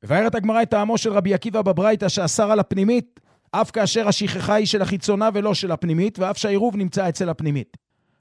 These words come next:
אמר לי רבא בר חנן לאביי, מה ישנה לרבנן, מדוע שונה הדין לחכמים דאמרי שאמרו שהפנימית מותרת לטלטל בחצרה, משום דאחדא דשא ומשתמשה, היא סוגרת את הדלת שבינה לחיצונה ומסתלקת ממנה ומטלטלת בחצרה,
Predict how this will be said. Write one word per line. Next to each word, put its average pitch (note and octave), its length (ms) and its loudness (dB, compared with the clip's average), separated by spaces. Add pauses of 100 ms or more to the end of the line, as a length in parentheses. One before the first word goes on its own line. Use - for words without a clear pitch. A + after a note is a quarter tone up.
(120)
אמר G3 220 0
לי A3 180 4
רבא G#3 280 2
בר F#3 200 2
חנן A3 460 0 (160)
לאביי, F3 680 2
מה G3 180 -2
ישנה G#3+ 320 -2
לרבנן, G3 540 0
מדוע F3+ 300 0
שונה G3+ 400 -2
הדין G#3 200 0
לחכמים G3 440 -2
דאמרי G3 380 0
שאמרו F#3 320 -4
שהפנימית F#3 480 -2
מותרת G3 380 -2
לטלטל F3+ 420 -2
בחצרה, F3+ 600 -2 (680)
משום G#3 280 -4
דאחדא G3 520 0
דשא G3 320 -2
ומשתמשה, E3+ 680 -4 (400)
היא D#3+ 80 -4
סוגרת G3 520 -2
את G3 100 -4
הדלת G3 360 0
שבינה F3+ 340 -4
לחיצונה F#3+ 520 -4
ומסתלקת F#3 580 -4
ממנה F#3 340 -2
ומטלטלת E3+ 1000 -2
בחצרה, D#3+ 640 -2